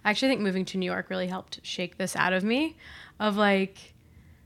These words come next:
I don't, especially now 'cause I'm thirty-four and I still have two roommates whom I adore. Um, but, you know, like, when I compare myself to my friends in Columbus,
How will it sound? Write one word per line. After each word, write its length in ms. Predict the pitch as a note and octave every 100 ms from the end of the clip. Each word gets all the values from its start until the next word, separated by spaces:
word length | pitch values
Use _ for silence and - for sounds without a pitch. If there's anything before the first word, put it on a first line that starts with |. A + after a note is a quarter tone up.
| - - -
I 120 | G#3
don't, 220 | A#3 A3+ -
especially 360 | A#3+ D4 D4 C#4
now 180 | G#3+ F#3+
'cause 120 | F3+
I'm 120 | F3+
thirty-four 520 | F#3 F#3+ G3 F#3+ F3+
and 100 | F3+
I 80 | F3+
still 220 | F3 F#3
have 160 | F#3 E3+
two 160 | -
roommates 420 | B3 G3+ F3+ F3+ -
whom 300 | F#3+ F3+ F3+ -
I 100 | F#3+
adore. 600 | G#3 F#3+ F#3 E3+ F3+ C4 - - - - - -
Um, 560 | F#3+ F#3 F#3 F3+ F3 D3+ _ _ _ _
but, 80 | -
you 60 | D4
know, 100 | B3+
like, 240 | G#3+ G3+
when 140 | G3+ A3
I 80 | A3
compare 360 | G#3+ - A3
myself 340 | A3+ G#3 G3+ F3+
to 80 | G3
my 120 | F#3
friends 280 | F3 F3 F3
in 300 | F3 F3 F#3 - _ _ - _ -
Columbus, 760 | G#3 F#3+ F#3 G#3+ D#4 D#4+ -